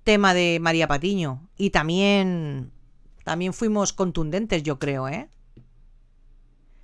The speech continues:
¿Quién pide ahora limosna? ¡Qué bueno, Marisa!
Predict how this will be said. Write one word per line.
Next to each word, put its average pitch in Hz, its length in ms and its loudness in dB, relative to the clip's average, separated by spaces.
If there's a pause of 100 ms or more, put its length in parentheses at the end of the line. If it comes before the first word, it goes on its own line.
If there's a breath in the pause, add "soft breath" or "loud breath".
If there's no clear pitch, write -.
(120)
¿Quién 262 300 4
pide 320 320 4
ahora 277 220 6
limosna? 240 500 4
¡Qué 302 160 10
bueno, 349 440 12
Marisa! 320 1080 12